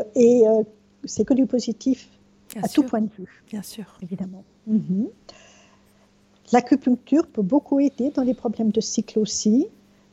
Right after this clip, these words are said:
Speaker 1: Cependant, ça ne peut pas toujours tout régler.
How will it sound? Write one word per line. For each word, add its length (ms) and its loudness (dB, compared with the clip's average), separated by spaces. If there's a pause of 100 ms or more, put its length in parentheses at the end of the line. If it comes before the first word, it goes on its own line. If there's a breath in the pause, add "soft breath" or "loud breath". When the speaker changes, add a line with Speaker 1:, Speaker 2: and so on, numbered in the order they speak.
(100)
Speaker 1:
Cependant, 1120 -2 (120)
ça 180 -6
ne 40 0
peut 140 -4
pas 120 -2
toujours 420 -4
tout 100 2
régler. 680 2